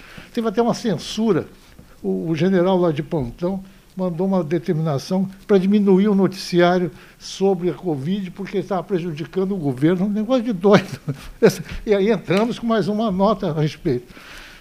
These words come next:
E agora, recentemente, há notícias que estão querendo fechar a, as rádios Nacional e, e mec. É, é um negócio,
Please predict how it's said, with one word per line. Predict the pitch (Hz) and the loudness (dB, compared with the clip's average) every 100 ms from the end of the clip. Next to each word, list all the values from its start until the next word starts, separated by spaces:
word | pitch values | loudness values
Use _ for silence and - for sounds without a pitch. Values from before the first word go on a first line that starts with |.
| - | -6
E | 254 | -2
agora, | 247 233 226 | 2 4 4
recentemente, | 240 - 214 240 220 220 226 - - - - - | 4 -2 -6 -4 -2 -2 -2 -8 -20 -20 -20 -4
há | 214 | 0
notícias | 220 202 220 190 226 | 2 0 0 -2 -2
que | 151 | -4
estão | - 202 | 0 0
querendo | 233 185 190 175 | 4 4 4 2
fechar | 202 175 - 180 165 - - - - | -2 -4 -2 -2 -2 -6 -20 -20 -10
a, | 180 170 190 180 | -6 -6 -6 -8
as | 139 | -8
rádios | - 175 160 156 | -6 -6 -4 -4
Nacional | 170 160 - 190 156 151 180 175 - | -2 -2 0 0 2 2 2 -2 -6
e, | 190 180 190 185 | -8 -6 -4 -4
e | |
mec. | 156 160 160 - - - - - - | -2 -2 -2 -6 -20 -20 -20 -20 -16
É, | - | -6
é | 269 262 | -2 0
um | |
negócio, | 285 233 254 | 0 0 0